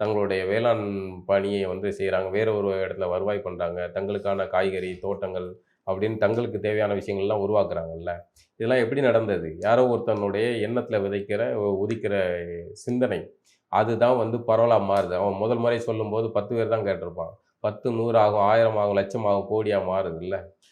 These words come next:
அது மாதிரி தான் சீமான் அவர்கள் இன்னைக்கு எடுக்கிற இந்த முன்னெடுப்பு அடுத்த தலைமுறைக்கு ஒரு பிரச்சாரம் அவர்களுக்கு புரிய ஆரம்பிக்கும் போது அது வந்து மிகப்பெரிய,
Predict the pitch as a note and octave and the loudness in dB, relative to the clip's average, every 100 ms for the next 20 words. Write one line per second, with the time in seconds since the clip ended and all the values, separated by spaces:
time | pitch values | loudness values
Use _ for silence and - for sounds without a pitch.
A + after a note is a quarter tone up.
0 | _ - F#2+ G#2 A#2 A#2+ B2 G2 E2 A2 | _ -6 -4 2 2 4 2 0 -2 -4
1 | A#2+ A#2+ G#2+ G2+ B2 A2 G2+ F#2+ G2+ A2+ | 0 0 0 0 -2 -4 -4 -4 -4 -4
2 | G#2+ F#2 F2 G2 G#2+ F2 D#2+ D#2 F#2+ B2 | -4 -4 -6 -4 -4 -6 -6 -6 -6 -8
3 | B2+ _ _ - G#2+ E3 E3 B2 B2 C#3+ | -12 _ _ 2 4 4 2 4 6 4
4 | C3+ B2 A2 C3+ B2+ A2+ F#2 G#2+ G#2 C#3 | 4 4 2 0 0 -2 0 -4 2 4
5 | B2 F2 D2+ - G2+ G#2+ G#2 G2 F2+ A#2+ | 4 2 -6 -6 -2 0 0 -4 -6 -4
6 | C3 B2 A2 G2 F#2 E2+ E2+ E2+ A2 A#2+ | 2 4 2 0 -8 -8 -8 -6 -6 -6
7 | - - G2 F#2 F#2+ G#2+ F#2+ G#2 G2 G2+ | -12 -8 -6 -4 -6 -8 -6 -6 -4 -6
8 | G#2 | -2